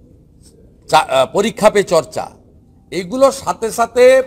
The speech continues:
পশ্চিমবাংলার যে বার্নিং ইস্যু আছে, তাতে massive mass movement আমাদেরকে organize করতে হবে এবং তার জন্য মানুষ প্রস্তুত। আমরা দুটো recent দুটো ইস্যুতে মানুষের উৎসাহ লক্ষ্য করেছি।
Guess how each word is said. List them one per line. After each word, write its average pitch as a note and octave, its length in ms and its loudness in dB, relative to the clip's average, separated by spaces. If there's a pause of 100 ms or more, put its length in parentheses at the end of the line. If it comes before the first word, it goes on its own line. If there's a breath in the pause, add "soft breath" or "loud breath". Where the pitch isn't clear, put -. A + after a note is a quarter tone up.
পশ্চিমবাংলার G#3+ 960 -2
যে G3 140 -4
বার্নিং D#3+ 600 -6
ইস্যু F3 260 -10
আছে, B2+ 300 -6 (580)
তাতে A#3+ 440 2
massive A3 580 -4 (160)
mass F#3 380 -2
movement G3 580 -4
আমাদেরকে D#3+ 520 -4
organize E3 580 -2
করতে F3 280 -6
হবে F#3 360 2 (680)
এবং D#3+ 200 -8
তার D#3+ 240 2
জন্য G#3+ 240 -2
মানুষ F#3+ 480 -6
প্রস্তুত। F3 460 -8
আমরা F3+ 440 4 (260)
দুটো F3+ 580 4
recent A3 500 -6 (280)
দুটো G3 420 -2
ইস্যুতে G#3 600 0 (680)
মানুষের F#3+ 500 -2
উৎসাহ G3+ 380 0
লক্ষ্য E3+ 340 0
করেছি। B2+ 440 -10